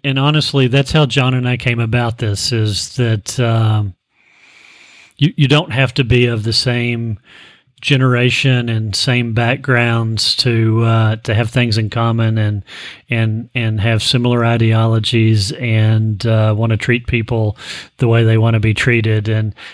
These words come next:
and I appreciate you guys joining John and I for this, uh, discussion. I think it's important for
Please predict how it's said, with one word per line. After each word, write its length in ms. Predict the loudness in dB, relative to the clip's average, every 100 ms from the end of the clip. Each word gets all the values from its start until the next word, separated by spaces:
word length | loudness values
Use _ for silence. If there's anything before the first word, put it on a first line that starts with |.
| -10
and 140 | -8 -4
I 80 | 0
appreciate 460 | 2 2 2 2 0
you 60 | 0
guys 440 | 2 2 0 -2
joining 560 | -4 -4 -2 0 -2 -4
John 260 | -2 -2 0
and 120 | 0
I 140 | -2 -2
for 160 | -4
this, 380 | -2 -2 -2 -4 -8 -20 -20 -20 _
uh, 140 | -4 -2
discussion. 800 | -2 -2 0 0 2 0 -2 -4
I 60 | -2
think 200 | 0 2
it's 160 | 0 2
important 680 | 0 0 -2 -4 -6 -6
for 680 | -8 -6 -4 -2 -2 -2 -4